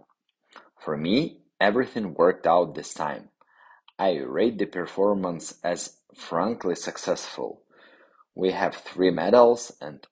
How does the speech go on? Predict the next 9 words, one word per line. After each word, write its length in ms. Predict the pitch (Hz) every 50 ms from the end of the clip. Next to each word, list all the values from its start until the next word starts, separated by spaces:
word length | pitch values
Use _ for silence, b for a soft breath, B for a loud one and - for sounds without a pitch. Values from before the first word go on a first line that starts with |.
| _ -
all 240 | 85 90 95 104 101
six 540 | - - - - 95 90 - - - -
good 280 | 80 80 85 85 80 71
lifts. 640 | 76 73 69 - - - - - - - - _ _ _ _ _ B B B B B B B B B B B B B B B B _ _ -
I 140 | - 110 113
could 460 | - - - - 175 156 123 95 -
have 280 | - - - 95 87 87
lifted 400 | 90 92 85 - - 87 71 73
more, 300 | 82 85 85 87 92